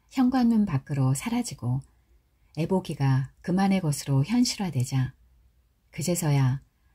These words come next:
마치 시험지를 내놓자마자 떠오른 정답처럼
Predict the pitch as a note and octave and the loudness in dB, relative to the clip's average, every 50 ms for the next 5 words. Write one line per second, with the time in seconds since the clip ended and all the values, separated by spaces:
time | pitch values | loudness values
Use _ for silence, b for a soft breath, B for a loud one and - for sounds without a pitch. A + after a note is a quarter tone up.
0 | _ _ C3+ C#3 C3+ - - D3+ - - C4 C4 C4+ C4+ C#4 - B3 A3 G#3+ F#3 | _ _ -4 -4 -2 -2 -4 -4 -2 2 4 6 8 8 6 4 2 -2 0 0
1 | F3+ E3 D3+ - C3+ F3+ F3 F#3 F#3+ G3+ - - A3 F3 D3+ C#3+ C3+ C#3 C3 B2+ | 0 0 0 0 -2 -2 0 0 -2 -2 -2 -4 -2 0 0 0 2 2 0 0
2 | B2+ - G#3 A3 G#3+ G3 F3 D#3+ D3 C#3 C3+ - D3 C#3 D3 D#3 E3+ - - - | 0 -2 -2 0 0 0 0 2 2 2 2 2 2 2 2 2 -2 -6 -8 -8
3 | C#3+ C3+ C#3+ F3 G3 C#3 B2 | -4 -2 -2 -2 -2 -4 -4